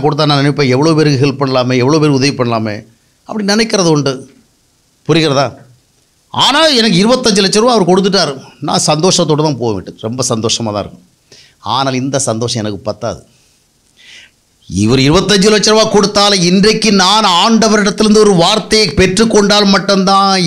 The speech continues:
எனக்கு நிறைவு. அல்லேலூயா. இவர் இருபத்தஞ்சு லட்சம் கொடுத்தா எனக்கு பிரயோஜனம் தான், அதை வந்து சாதாரணமா எடுத்துக்கவே இல்லை. I don't want to belittle. ஆனால் இந்த விடுவிக்கப்பட்ட ஆத்துமாவுக்கு என்ன வேணும்? வார்த்தை. எனவே தான் வேதம் சொல்கிறது,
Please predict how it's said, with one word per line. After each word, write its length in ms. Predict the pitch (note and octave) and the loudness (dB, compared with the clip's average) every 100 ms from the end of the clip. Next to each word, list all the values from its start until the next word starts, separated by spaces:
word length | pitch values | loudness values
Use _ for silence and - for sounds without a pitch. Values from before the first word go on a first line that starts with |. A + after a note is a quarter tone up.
| D#3+ | 0
எனக்கு 300 | D#3+ D#3+ - D3+ C3+ | 0 -2 -2 -2 0
நிறைவு. 340 | A#2+ G2+ F#2 F#2 | 0 -2 -2 0
அல்லேலூயா. 400 | A#2+ C3+ C#3 C#3 C3+ - - _ _ _ _ _ _ _ _ _ _ _ _ _ _ _ _ _ _ | 0 2 2 0 -4 -12 -20 _ _ _ _ _ _ _ _ _ _ _ _ _ _ _ _ _ _
இவர் 140 | F#3 A3 | 2 2
இருபத்தஞ்சு 420 | G3+ C#4 C#4 C#4 C#4+ | 2 0 0 0 2
லட்சம் 260 | C4+ C#4 | 2 2
கொடுத்தா 260 | B3 C4 C#4+ | 2 2 0
எனக்கு 180 | C#4+ B3 E3+ | 2 0 2
பிரயோஜனம் 460 | B3+ D4+ D#4+ C#4+ B3+ | 2 4 2 2 2
தான், 100 | G#3+ | 2
அதை 120 | G3+ A3+ | 2 2
வந்து 160 | C4 C4 C4 F#3+ | 2 0 -2 -2
சாதாரணமா 420 | A3 C4 B3 A3 | 0 0 2 2
எடுத்துக்கவே 420 | G#3+ - A#3+ A#3 | 0 -2 0 2
இல்லை. 100 | F3+ C3+ | 2 2
I 60 | |
don't 160 | F3+ G3 | 2 2
want 120 | G#3 G3+ | 2 2
to 40 | D#3 | 2
belittle. 400 | G#3 A3+ D3 B2+ - - _ _ _ _ _ - - C#3+ | 2 2 2 -2 -4 -12 _ _ _ _ _ -16 -4 0
ஆனால் 300 | A3 D4 B3+ - - - _ _ _ _ _ _ _ - | 2 2 0 -4 -12 -20 _ _ _ _ _ _ _ -6
இந்த 140 | G2+ A2+ | -4 -2
விடுவிக்கப்பட்ட 680 | C3+ G3 G3+ G3+ E3+ E3+ D3+ C#3+ | 0 0 0 -2 -4 -4 -4 -6
ஆத்துமாவுக்கு 580 | - D3+ D3 C3+ C3+ B2+ | -4 0 0 0 -2 -2
என்ன 140 | C3+ C3+ | 0 0
வேணும்? 400 | C3+ C3 C3+ B2+ B2 - - - _ - | 2 2 0 -2 -6 -12 -20 -20 _ -10
வார்த்தை. 300 | F#2+ G#2 G#2 | -4 -4 -2
எனவே 160 | A2 C#3+ D3+ | -2 0 0
தான் 120 | B2+ | 0
வேதம் 240 | B2 C3 | 0 0
சொல்கிறது, 300 | B2+ A2+ A2+ | 0 0 0